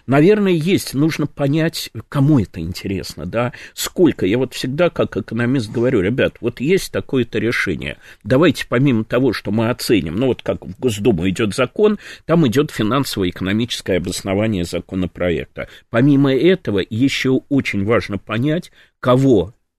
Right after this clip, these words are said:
з-, охватит этот законопроект, да,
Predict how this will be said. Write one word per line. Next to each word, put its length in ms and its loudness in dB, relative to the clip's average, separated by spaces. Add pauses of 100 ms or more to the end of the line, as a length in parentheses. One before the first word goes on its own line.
(340)
з-, 240 -10
охватит 720 -2
этот 260 -6
законопроект, 1000 -2
да, 260 2